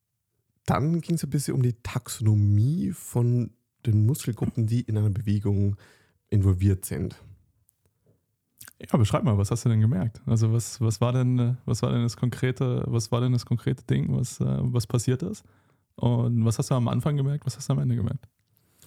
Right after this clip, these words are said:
Speaker 1: Ähm, am Anfang habe ich meine Klimmzüge gemacht, wurde dann irgendwann müde.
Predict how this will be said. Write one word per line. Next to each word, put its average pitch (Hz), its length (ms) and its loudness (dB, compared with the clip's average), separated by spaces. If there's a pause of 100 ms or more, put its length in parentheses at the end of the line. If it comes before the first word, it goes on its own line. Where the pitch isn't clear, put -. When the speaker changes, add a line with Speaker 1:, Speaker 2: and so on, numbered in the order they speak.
(520)
Speaker 1:
Ähm, 92 600 4 (880)
am 98 360 2 (400)
Anfang 160 420 -2
habe 113 140 0
ich 101 100 -8
meine 92 200 -2
Klimmzüge 127 420 -2
gemacht, 175 420 -4
wurde 117 340 -2
dann 107 100 0
irgendwann 92 340 0
müde. 113 340 2